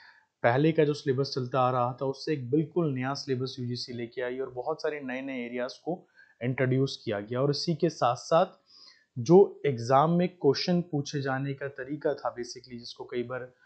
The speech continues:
आ, कहा जाता है कि एक जनरल वे जो था क्वेश्चन पूछने का, वो पूरी तरीके से बदलता हुआ हमें देखने लगा। हाल फिलहाल में अगर हम पिछले तीन सालों की बात करें, तो जब भी एग्जाम हुआ है, हमने देखा है कि क्वेश्चन पूछने के तरीके में काफी चेंजेस आए हैं।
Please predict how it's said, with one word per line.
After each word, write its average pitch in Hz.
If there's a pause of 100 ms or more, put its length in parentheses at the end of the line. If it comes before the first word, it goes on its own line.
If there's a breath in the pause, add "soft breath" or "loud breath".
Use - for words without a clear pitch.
(280 soft breath)
आ, 117
कहा 131
जाता 131
है 131
कि 135
एक 127
जनरल 147
वे 139
जो 131
था 127
क्वेश्चन 123
पूछने 127
का, 160
वो 190
पूरी 180
तरीके 156
से 156
बदलता 131
हुआ 131
हमें 151 (420 loud breath)
देखने 127
लगा। 101 (380 soft breath)
हाल 151
फिलहाल 165
में 160
अगर 151
हम 147
पिछले 147
तीन 156
सालों 131
की 139
बात 113
करें, 131
तो 151
जब 135
भी 160
एग्जाम 135
हुआ 131
है, 160 (300 soft breath)
हमने 156
देखा 151
है 156
कि 151
क्वेश्चन 143
पूछने 147
के 151
तरीके 131
में 165
काफी 151
चेंजेस 143
आए 131
हैं। 160